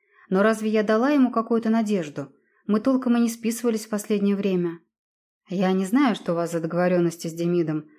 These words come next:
но рано или поздно тебе нужно будет съехать с его квартиры и на что-то жить", начинает Алик,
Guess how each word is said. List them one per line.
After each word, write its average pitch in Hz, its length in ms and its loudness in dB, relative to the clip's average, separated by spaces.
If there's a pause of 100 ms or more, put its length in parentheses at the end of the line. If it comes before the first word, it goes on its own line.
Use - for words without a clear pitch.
(180)
но 180 120 2
рано 254 200 4
или 170 160 2
поздно 202 340 0
тебе 170 200 -4
нужно 202 300 0
будет 180 260 -4
съехать 214 380 -2
с - 60 -8
его 160 140 -4
квартиры 160 560 -4
и - 80 -8
на 165 140 -2
что-то 220 320 -4
жить", 165 300 -6 (420)
начинает 196 600 0
Алик, 240 380 -2